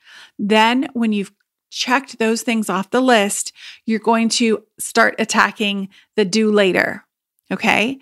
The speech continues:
And it goes back to what is your goal for the year? What is your vision? What are you shooting for? Stay focused. The notes that you have taken at these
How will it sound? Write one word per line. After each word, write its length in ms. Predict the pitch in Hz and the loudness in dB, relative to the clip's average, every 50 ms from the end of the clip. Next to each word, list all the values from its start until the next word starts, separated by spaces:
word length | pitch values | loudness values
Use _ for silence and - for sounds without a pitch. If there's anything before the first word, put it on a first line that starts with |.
| _ - - - - - - - | _ -20 -20 -20 -18 -12 -4 -2
And 160 | 220 220 214 | 0 0 0
it 80 | - | -2
goes 280 | - 233 220 220 233 226 | -2 0 0 0 0 0
back 280 | - 269 254 269 - - | 0 0 0 0 -2 -6
to 100 | - 233 | -6 -4
what 200 | 190 202 208 202 | -2 0 0 0
is 100 | 208 208 | 0 -2
your 120 | 233 226 - - | -4 -6 -2 0
goal 220 | 247 - 302 302 | 2 2 2 2
for 160 | - - 254 | 0 0 0
the 120 | 226 233 202 | 0 0 0
year? 320 | 190 196 190 196 196 190 | 2 2 2 2 2 2
What 160 | 185 196 190 | 2 2 2
is 120 | 190 190 190 | 0 2 2
your 100 | 202 185 | 0 2
vision? 600 | 180 226 240 247 240 262 262 254 254 254 220 214 | 4 4 4 4 4 2 2 4 2 2 0 0
What 120 | 208 202 | 0 2
are 40 | 208 | 2
you 180 | 220 214 220 233 | 2 2 2 2
shooting 420 | 214 - - 302 269 285 269 269 | 2 2 4 4 4 4 4 2
for? 300 | 269 - 202 202 196 190 | 2 2 2 2 2 0
Stay 440 | 185 - - - - 220 202 196 202 | -2 -4 -6 -2 0 0 0 0 0
focused. 800 | 196 - 208 190 185 175 - - - 190 - - - - - - _ _ _ _ _ _ _ _ _ _ - - - - - - - _ _ | -2 0 0 -2 0 -2 -4 -4 -4 -4 -6 -6 -8 -8 -10 -14 _ _ _ _ _ _ _ _ _ _ -20 -20 -20 -20 -20 -20 -20 _ _
The 140 | 226 233 247 | 0 2 2
notes 680 | 233 233 233 247 247 285 330 - - - - - - - _ _ _ _ _ _ _ _ _ - | 4 4 4 4 4 2 0 -2 -4 -4 -4 -4 -4 -6 _ _ _ _ _ _ _ _ _ -4
that 160 | - 240 - | -4 -2 -2
you 220 | 220 214 233 254 254 | 0 0 0 0 2
have 200 | 254 262 226 - | 0 0 0 0
taken 680 | - - 220 202 185 - 220 214 220 233 254 254 - - _ _ | 0 2 2 2 2 2 2 2 2 2 2 0 -2 -6 _ _
at 180 | - 208 202 - | -2 -2 0 0
these 300 | 226 220 220 214 - - | 0 0 0 0 -2 -8